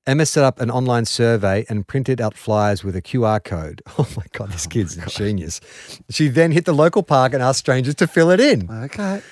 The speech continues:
Speaker 1: She didn't carry around a baseball bat <laughs> like me. She also asked students and teachers at her school. Emma asked respondents how old they were, how tall they were, what their hairstyles were, how much they weighed,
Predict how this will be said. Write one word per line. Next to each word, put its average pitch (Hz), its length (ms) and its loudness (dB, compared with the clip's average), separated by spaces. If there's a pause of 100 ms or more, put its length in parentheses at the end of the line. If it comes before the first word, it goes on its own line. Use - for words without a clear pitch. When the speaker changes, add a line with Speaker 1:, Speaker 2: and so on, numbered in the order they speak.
(140)
Speaker 1:
She - 120 -4
didn't 156 160 -2
carry 139 180 4
around 123 220 0
a 117 60 -2
baseball 127 640 2
bat - 200 0
<laughs> - 140 -4
like - 200 -4
me. 175 300 2 (580)
She - 160 0
also 185 320 4
asked 143 260 0
students 127 240 -2
and 120 80 -4
teachers 113 320 -2
at 110 60 0
her 110 100 2
school. 110 460 0
Emma 147 260 -2
asked 139 240 -2
respondents 110 580 -2
how 107 160 2
old 113 200 0
they 120 100 0
were, 113 280 0
how 95 140 -4
tall 117 240 0
they 113 140 2
were, 107 240 2
what 98 120 -6
their 92 120 -8
hairstyles 110 560 -2
were, 110 220 0
how 101 120 -6
much 95 200 -12
they 92 80 -8
weighed, 135 580 0